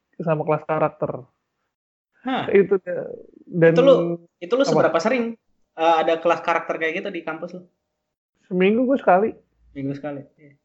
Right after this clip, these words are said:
Speaker 1: Seminggu
Speaker 2: Berarti
Speaker 1: sekali.
Speaker 2: bes-, iya, besok kan lu bilang lu mau apa?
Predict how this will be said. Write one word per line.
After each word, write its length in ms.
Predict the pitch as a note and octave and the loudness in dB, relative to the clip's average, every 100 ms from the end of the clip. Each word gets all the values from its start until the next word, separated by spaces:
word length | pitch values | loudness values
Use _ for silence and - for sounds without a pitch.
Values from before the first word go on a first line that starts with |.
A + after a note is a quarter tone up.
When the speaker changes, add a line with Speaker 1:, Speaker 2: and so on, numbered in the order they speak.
| _ _ | _ _
Speaker 1:
Seminggu 200 | F3+ F3 | -4 -2
Speaker 2:
Berarti 140 | F3+ | 0
Speaker 1:
sekali. 80 | G3+ F#3+ | 2 2
Speaker 2:
bes-, 140 | D#3+ - _ _ _ | 2 -6 _ _ _
iya, 140 | F#3 G3 | -4 0
besok 260 | E3+ A3 A3 | 2 2 0
kan 100 | A3+ | 0
lu 160 | G#3+ | 0
bilang 220 | G3 G3+ G#3+ | 0 0 0
lu 140 | G#3+ | -2
mau 400 | G3+ F3+ F3 E3+ | 0 0 0 0
apa? 320 | F3 G3+ - | -2 -4 -10